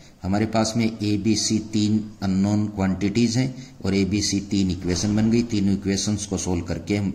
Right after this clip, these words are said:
ए बी सी की value find out कर लेंगे। ए B सी की values, A, B और सी की जो value calculate करी वो यहाँ substitute कर देंगे। इसको integrate करना है तो integral ये, तो वन बाई थ्री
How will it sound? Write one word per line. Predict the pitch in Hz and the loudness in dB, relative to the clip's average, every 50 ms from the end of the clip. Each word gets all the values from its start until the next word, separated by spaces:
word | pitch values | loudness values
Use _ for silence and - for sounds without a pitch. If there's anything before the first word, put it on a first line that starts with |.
| - 90 | -6 -6
ए | 90 85 | -6 -4
बी | 80 87 82 | -4 -4 -6
सी | - - 85 | -4 -4 -6
की | 82 - 120 135 131 - - - - - - | -4 -2 -2 -2 -2 -4 -12 -16 -18 -12 -8
value | - 85 82 82 87 | -6 -4 -2 -2 -4
find | 87 - 82 80 76 85 | -4 -4 -6 -4 -2 -2
out | 87 87 - | -4 -4 -4
कर | - 101 95 | -4 -4 -2
लेंगे। | 104 110 113 123 131 139 143 - - - - - - - - - - - | 0 2 2 2 2 0 0 -4 -10 -14 -16 -16 -16 -18 -18 -14 -6 -2
ए | 107 107 | 0 2
B | 107 120 123 120 | 4 4 4 4
सी | 117 - 117 117 | 4 2 0 0
की | - 123 117 | 0 0 2
values, | 95 95 101 98 98 110 110 104 - - - - - - - - - - - - 101 | 2 2 4 4 4 4 4 2 2 0 -2 -4 -6 -16 -20 -20 -20 -20 -10 -4 0
A, | 104 104 104 | 2 2 2
B | 92 82 101 101 | 2 2 2 2
और | 98 98 98 | 2 2 0
सी | - - 98 98 | 0 -2 -2 -2
की | 101 98 | -2 0
जो | 82 92 87 | 0 2 2
value | 87 87 87 92 90 | 2 2 2 0 0
calculate | 90 85 82 - - 90 92 90 - | 0 -2 -2 -2 0 0 0 0 -2
करी | - 92 95 117 120 117 - - - - - | -2 0 0 0 -2 -2 -8 -14 -18 -14 -8
वो | - 90 | -4 -4
यहाँ | 82 76 78 76 87 90 | -2 -2 -4 -4 -4 -4
substitute | 90 90 82 - - - 98 92 98 104 113 110 | -4 -6 -6 -6 -6 -6 -6 -4 -2 -2 -4 -2
कर | - - 107 98 | -2 -4 -4 -2
देंगे। | 113 120 123 123 120 - - - - - - - | 0 0 0 0 -2 -6 -10 -16 -20 -16 -10 -8
इसको | 104 104 - - - 120 | -8 -8 -6 -2 0 2
integrate | 107 101 101 107 104 113 120 117 | 2 2 0 0 2 2 0 0
करना | - - 113 107 113 113 | 0 -2 0 2 2 2
है | 101 - - - - - - - - - - | 2 0 -2 -8 -16 -20 -20 -20 -20 -12 -8
तो | 92 - - - | -6 -6 -6 -4
integral | 98 95 90 87 - 92 92 82 87 82 76 76 76 | -4 -4 -4 -4 -4 -4 -4 -2 -2 -2 -4 -4 -4
ये, | 82 107 127 120 - - - - - - - - | -2 -2 -4 -4 -6 -12 -18 -20 -20 -16 -10 -6
तो | 87 | -4
वन | 87 92 95 98 | -2 0 0 0
बाई | 87 101 101 98 - - | 0 0 -2 -2 -4 -4
थ्री | - 117 120 123 120 | 0 2 2 2 0